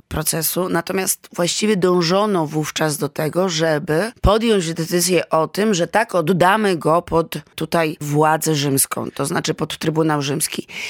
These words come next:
Natomiast finał był taki, tych prób rewizji wyroku, że te jakieś organa, te, te gremia żydowskie wypowiadały się, że powinno do tej rewizji dojść przed jakimś wyższym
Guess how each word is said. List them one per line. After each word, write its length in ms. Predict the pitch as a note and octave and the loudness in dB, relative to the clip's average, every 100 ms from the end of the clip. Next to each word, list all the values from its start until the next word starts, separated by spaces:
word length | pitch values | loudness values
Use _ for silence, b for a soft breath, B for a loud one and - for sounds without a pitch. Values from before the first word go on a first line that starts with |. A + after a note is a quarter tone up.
| B - | B 0
Natomiast 840 | F3 F3+ G#3+ F#3 D3+ - - - - _ - | 0 2 0 2 0 -2 -2 -4 -14 _ -8
finał 360 | - A#3 B3+ F#3 | 0 2 2 0
był 180 | E3 | 0
taki, 600 | D3 C#3+ C#3 - D3+ F#3 | 0 -2 -2 0 0 0
tych 360 | - E3 D3 - | -2 -2 -2 -4
prób 360 | - G#3+ G#3 - _ _ _ | 2 2 2 -4 _ _ _
rewizji 600 | E3 F3+ F3 G#3+ F#3+ E3 | 0 2 4 2 2 2
wyroku, 640 | C#3 C#3+ A#2+ F#2 - G3 C4 B B B B B B E3+ | 0 0 -2 -4 0 0 -2 B B B B B B -4
że 440 | D#3+ F#3 A3+ A#3+ - | 0 2 2 0 -2
te 480 | F#3+ F#3 F#3 F#3 F3 | 0 2 2 0 -4
jakieś 320 | - E3 D#3+ - | -2 -2 0 0
organa, 640 | E3 E3 F3+ F#3+ F3 D3 | 2 2 2 2 2 0
te, 160 | - D3 | -2 -6
te 240 | - D#3 | -4 -2
gremia 560 | C3+ F3+ F#3 F3+ D3 C#3 | 2 2 2 2 0 0
żydowskie 720 | C#3 C3+ C3 - - E3 B3 - B - _ - | -2 0 0 -2 -2 -2 -2 -8 B -20 _ -4
wypowiadały 720 | F3 F3+ F3 E3 D#3 F#3+ E3+ D3+ | -2 0 2 2 2 2 2 0
się, 340 | - C#3+ G#3+ - - | 0 0 0 -6 -6
że 200 | D#3+ F#3 | -2 0
powinno 1120 | F#3 E3+ F#3 A3 A3 G3 E3+ D#3 D3+ D3+ - - - | 0 2 4 6 6 6 4 2 2 0 -4 -4 -4
do 100 | F3 | -4
tej 400 | _ F#3+ F3 E3+ | _ 2 4 4
rewizji 640 | E3+ D#3+ F#3 G#3+ G3+ F3 | 2 2 2 0 0 0
dojść 360 | D#3+ F3+ F#3 - | 2 2 0 -2
przed 360 | - D#3+ - | -2 -2 -2
jakimś 540 | D#3+ D#3 - E3+ E3+ D3 | -2 -2 -2 -4 -2 -2
wyższym 480 | E3 F3 - - | 0 0 -2 -4